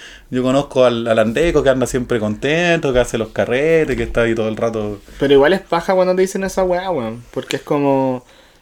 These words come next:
Speaker 2: Es como la weá de mi primo, pues, como, "Pero, weón, siéntete bien, pues".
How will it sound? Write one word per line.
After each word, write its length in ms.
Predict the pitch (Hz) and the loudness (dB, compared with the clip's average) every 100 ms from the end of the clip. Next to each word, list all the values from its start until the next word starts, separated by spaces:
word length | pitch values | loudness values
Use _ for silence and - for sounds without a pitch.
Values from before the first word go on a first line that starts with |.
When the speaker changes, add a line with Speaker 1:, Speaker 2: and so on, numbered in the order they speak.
| - | -8
Speaker 2:
Es 100 | 156 | -2
como 180 | 196 196 | 2 4
la 100 | 185 | 6
weá 140 | 190 202 | 4 2
de 80 | |
mi 80 | 185 | 0
primo, 220 | 165 170 | 0 -2
pues, 120 | 131 - | -4 -8
como, 380 | 139 135 135 143 | -10 -10 -10 -6
"Pero, 140 | 147 | -2
weón, 140 | 190 247 | -2 0
siéntete 320 | 220 220 208 | 0 2 2
bien, 180 | 214 240 | 0 -2
pues". 200 | 143 | -8